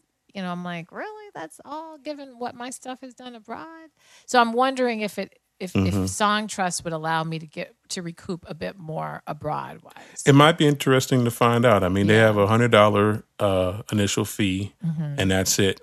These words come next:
Speaker 2: And that, you don't pay anything else after that. It's just fi-, they collect fifteen percent royalties.
Speaker 1: Every time
Speaker 2: Uh,
Speaker 1: they find, yeah.
Speaker 2: yeah, from, from your, your royalty income.
Speaker 1: Yeah. Yeah, I'm gonna,
Speaker 2: Yeah.
Speaker 1: I'm gonna check into it. I'm gonna check into it only because I know I have a, you know, my whole, I have a whole distrib-,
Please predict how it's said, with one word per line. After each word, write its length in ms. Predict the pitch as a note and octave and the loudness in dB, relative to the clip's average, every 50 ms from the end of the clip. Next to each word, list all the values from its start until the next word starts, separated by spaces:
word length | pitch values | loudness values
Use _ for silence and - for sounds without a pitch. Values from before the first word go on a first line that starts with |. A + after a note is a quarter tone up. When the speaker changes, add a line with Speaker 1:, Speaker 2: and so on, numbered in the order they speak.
| - | -8
Speaker 2:
And 120 | - G2+ G2 | -4 -4 -2
that, 100 | G2+ - - - | -4 -4 -6 -6
you 140 | - A2 | -6 -2
don't 180 | G#2 G2+ F#2+ F#2+ | -2 0 -2 -2
pay 140 | - A2 G2+ | -2 0 0
anything 320 | G2 G2 F#2+ - G2 F#2 F#2+ | 0 0 0 -2 -2 -2 -2
else 220 | F#2+ F#2 - - | -2 -2 0 0
after 240 | G2 F#2 - - - | 0 0 0 -2 -2
that. 240 | G2 F#2 F2+ F#2 F#2 | -2 0 -2 -2 -4
It's 120 | F2+ - - | -4 -6 -2
just 260 | - F#2+ F2+ - - _ _ _ | -2 -2 -2 -2 -8 _ _ _
fi-, 140 | - - G#2+ - | -8 -8 -8 -4
they 140 | - G2 F#2+ | -2 -4 -4
collect 340 | - - A2 G2 F#2 F#2 - | -2 -2 -2 -2 -2 -2 -4
fifteen 320 | - F#2 - - F#2+ F2+ F2 | -6 -6 -6 -4 -8 -8 -8
percent 420 | - F#2 - - F2 F2 F2 E2+ | -8 -10 -8 -8 -8 -8 -8 -6
royalties. 560 | E2+ F2 E2+ E2 - - - - E2 - - _ _ _ _ _ _ _ _ - | -4 -4 -4 -4 -6 -10 -14 -14 -14 -16 -18 _ _ _ _ _ _ _ _ -18
Speaker 1:
Every 120 | D3 C#3+ | -10 -4
time 220 | - F#2 F2 E2+ E2 | -4 -4 -2 -2 -6
Speaker 2:
Uh, 60 | E2 F#2 | -6 -8
Speaker 1:
they 60 | G2 | -12
find, 520 | C3 _ _ - C3 C3+ C3+ C3 B2+ C3+ - _ | -16 _ _ -20 -20 -20 -20 -20 -20 -20 -20 _
yeah. 220 | C3+ B2+ C#3+ - - | -20 -20 -20 -16 -10
Speaker 2:
yeah, 380 | A2 G#2 G2+ F#2+ F2 E2+ E2+ D#2+ | -4 -2 0 2 2 0 -2 -6
from, 340 | - - - - G2 F#2 F#2+ | -8 -10 -4 -2 -2 -2 -2
from 200 | - F#2+ F#2 F2+ | -4 -4 -4 -4
your, 180 | F2+ F2 F2 F2 | -6 -6 -8 -10
your 80 | F2+ - _ _ _ _ - - | -12 -16 _ _ _ _ -8 -6
royalty 340 | F#2 F2+ F2 - - F#2 | -6 -6 -6 -8 -10 -12
income. 340 | F2 - G2+ - - - - _ _ | -12 -12 -14 -14 -14 -14 -16 _ _
Speaker 1:
Yeah. 120 | _ F#2+ _ _ _ _ _ _ - - - _ _ | _ -20 _ _ _ _ _ _ -20 -20 -20 _ _
Yeah, 100 | - D#4 | -2 -2
I'm 80 | D4 - | -2 0
gonna, 200 | D4+ D4+ D4+ - B3+ | -2 -4 -6 -6 -6
Speaker 2:
Yeah. 80 | A#3 | -6
Speaker 1:
I'm 80 | C4 C#4 | -6 -4
gonna 160 | C#4+ C#4 C4+ | -4 -8 -8
check 260 | - - C4 A3 F#3+ | -8 -8 -8 -8 -6
into 320 | - E3+ E3 D#3+ - C#3 C3+ | -8 -8 -8 -8 -10 -12 -14
it. 160 | D3+ D#3 D#3 - | -16 -18 -20 -18
I'm 80 | E3 F3+ | -18 -18
gonna 160 | F3 F3 F3 | -16 -16 -16
check 220 | - E3+ D#3+ - | -16 -16 -16 -14
into 240 | D#3+ D#3 D#3 - E3 | -14 -14 -14 -12 -12
it 60 | - - | -12 -8
only 160 | F#3+ F#3+ F#3 | -6 -6 -4
because 300 | F#3 F3+ F3 - F3+ E3 | -4 -6 -8 -8 -8 -6
I 100 | F3 E3 | -6 -6
know 160 | E3 E3+ E3 D#3+ | -4 -4 -6 -6
I 140 | D#3 D3+ | -6 -8
have 240 | D#3 D3+ E3 D#3+ D3+ | -8 -10 -12 -10 -10
a, 200 | D3+ D#3 D3 D3 _ | -10 -10 -10 -12 _
you 80 | - E3+ | -12 -12
know, 60 | D3 | -12
my 160 | C#3+ D#3 D3+ | -10 -12 -12
whole, 500 | D#3+ D#3 - E3 D#3 D#3 D3+ D3+ C#3+ D3 - | -12 -8 -6 -6 -6 -6 -8 -10 -12 -14 -14
I 60 | - | -14
have 140 | E3+ F3 D3 | -14 -14 -14
a 20 | |
whole 180 | C3+ - D#3 C#3+ | -12 -10 -12 -12
distrib-, 380 | C3+ D3 C#3+ - - D3+ C#3+ | -12 -14 -14 -14 -14 -16 -18